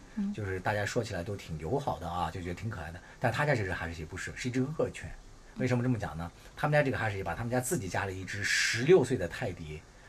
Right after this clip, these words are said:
Speaker 2: 两个眼睛给咬出来了。
Speaker 1: 天哪。
Speaker 2: 他们家人就把这只哈士奇就送给别人去养，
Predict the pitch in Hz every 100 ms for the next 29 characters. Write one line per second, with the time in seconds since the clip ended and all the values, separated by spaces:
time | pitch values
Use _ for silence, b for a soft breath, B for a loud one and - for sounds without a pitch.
0 | - 101 82 123 104 76 87 110 98 95
1 | 85 - - 92 - - - b b b
2 | b - - - - - 240 220 196 -
3 | 135 131 131 117 123 123 - 85 117 101
4 | 104 101 - - 101 98 92 95 - 117
5 | 87 80 82 107 92 87 80